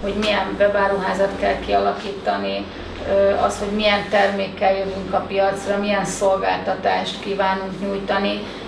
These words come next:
Én úgy gondolom, hogy fontos felmérni, hogy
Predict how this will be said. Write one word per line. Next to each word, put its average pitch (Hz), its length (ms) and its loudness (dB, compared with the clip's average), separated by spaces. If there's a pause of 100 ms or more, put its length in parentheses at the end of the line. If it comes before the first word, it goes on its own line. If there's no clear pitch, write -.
(300)
Én 202 200 0
úgy 208 80 -4
gondolom, 190 500 2 (160)
hogy 190 260 4 (200)
fontos - 420 0
felmérni, 190 760 0
hogy 185 260 0